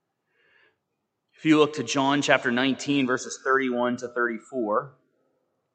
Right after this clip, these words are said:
we read in John's gospel, gospel that since it was the day of preparation, and so that the bodies wouldn't remain on the cross on the Sabbath, for the Sabbath was a high day, the Jews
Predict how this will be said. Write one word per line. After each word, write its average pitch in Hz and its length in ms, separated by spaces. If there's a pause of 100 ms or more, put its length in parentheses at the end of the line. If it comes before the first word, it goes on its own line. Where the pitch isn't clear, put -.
(160)
we 120 140
read 120 240
in 110 180
John's 143 400
gospel, 104 560
gospel 139 480
that 127 160
since 175 240
it 160 100
was 127 140
the 113 80
day 117 220
of 107 180
preparation, 110 720 (640)
and 120 80
so 156 140
that 135 120
the 135 60
bodies 127 400
wouldn't 123 280
remain 131 480 (500)
on 135 140
the 147 80
cross 131 480
on 123 160
the 147 60
Sabbath, 127 520 (480)
for 120 80
the 110 80
Sabbath 139 400
was 120 140
a 107 60
high 143 300
day, 131 320 (1040)
the 127 80
Jews 156 560